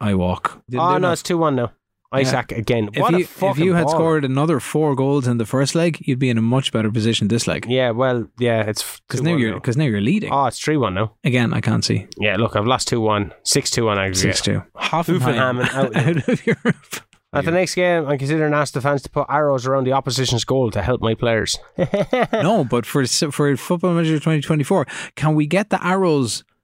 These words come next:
Speaker 1: from Championship Manager back so we can just tell players where we want them to run?
Speaker 2: Yeah.
Speaker 1: So on, on the whole of things then, is that four defeats in a row?
Speaker 2: I
Speaker 1: You
Speaker 2: drew
Speaker 1: won the
Speaker 2: the
Speaker 1: last
Speaker 2: last
Speaker 1: league game.
Speaker 2: game.
Speaker 1: You drew the last game.
Speaker 2: So,
Speaker 1: Okay.
Speaker 2: yeah. So it started off, uh, at Augsburg, uh,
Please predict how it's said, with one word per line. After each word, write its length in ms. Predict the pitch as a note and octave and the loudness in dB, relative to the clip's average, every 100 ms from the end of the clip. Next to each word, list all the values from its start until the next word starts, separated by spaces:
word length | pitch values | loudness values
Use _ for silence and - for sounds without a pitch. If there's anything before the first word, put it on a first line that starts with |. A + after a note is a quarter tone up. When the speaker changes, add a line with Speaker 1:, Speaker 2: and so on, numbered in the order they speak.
| _ | _
Speaker 1:
from 200 | - C#3+ | -2 -2
Championship 480 | C3 E3 E3 C3+ C#3 | 2 0 0 0 0
Manager 380 | C#3 C3+ A#2 G#2+ | 2 0 0 -2
back 400 | - C#3 A2+ - | 0 0 0 -6
so 160 | - B2+ | -2 0
we 140 | A#2+ | 0
can 160 | A#2+ B2 | 0 0
just 180 | A#2+ - | -2 -2
tell 180 | C3+ B2 | -2 0
players 360 | C3 B2 A2 | 0 0 0
where 120 | B2 | 0
we 120 | A#2 A#2 | 2 2
want 220 | A#2+ A#2 | 0 -2
them 100 | A2 | -2
to 100 | G#2 | 0
run? 320 | A2 A#2 E2 - | 2 0 -2 -6
Speaker 2:
Yeah. 340 | G#2+ A#2 G#2+ - _ | -2 0 0 -4 _
Speaker 1:
So 180 | - D3+ - | -2 -2 2
on, 240 | G#3 G#3+ | 2 2
on 160 | F#3 F#3+ | 0 0
the 100 | E3+ | 2
whole 440 | D#3 A3+ A#3 G3 D3+ - | 2 2 2 0 -2 -2
of 180 | D3 | -2
things 320 | - D3 B2+ A2 | 0 2 2 2
then, 260 | C3 A2 | 0 0
is 180 | G#2+ A#2+ | 0 0
that 240 | D3+ D3 - | 2 0 -4
four 420 | - - E3+ F#3 | -10 -2 0 2
defeats 360 | G3 A3 G#3 | 0 0 0
in 60 | G#3 | 0
a 40 | G#3+ | 0
row? 300 | A3+ G#3+ - - | 2 0 -2 -6
Speaker 2:
I 40 | |
Speaker 1:
You 60 | B2 | -2
Speaker 2:
drew 80 | D3 | 0
Speaker 1:
won 80 | D3 | 2
the 60 | |
Speaker 2:
the 40 | D3+ | 0
Speaker 1:
last 80 | |
Speaker 2:
last 60 | A#2+ | 2
Speaker 1:
league 100 | C#3 | 0
game. 60 | C3+ | 0
Speaker 2:
game. 80 | A#2 | 0
Speaker 1:
You 60 | B2+ | 0
drew 140 | C#3 | 2
the 80 | B2+ | 2
last 220 | G#2+ - | 0 -2
game. 220 | G#2 G#2 - | -2 -4 -6
Speaker 2:
So, 220 | C3 C#3 | -6 -2
Speaker 1:
Okay. 100 | C#3 C#3+ | 0 0
Speaker 2:
yeah. 160 | B2+ - _ | 0 -4 _
So 180 | - C#3+ | -4 0
it 40 | C3+ | 0
started 420 | - F3 F#3 E3+ | 0 0 0 0
off, 280 | F3 D#3+ - - | 0 0 -6 -4
uh, 340 | B2+ C3 B2+ - | 0 2 0 0
at 160 | B2 A#2+ | -2 0
Augsburg, 680 | C3 D3+ C#3 - D3 E3+ - - - - - - | 0 0 0 -2 -2 -2 -6 -18 -12 -12 -12 -6
uh, 460 | B2+ B2 A#2+ A#2+ | -2 0 2 2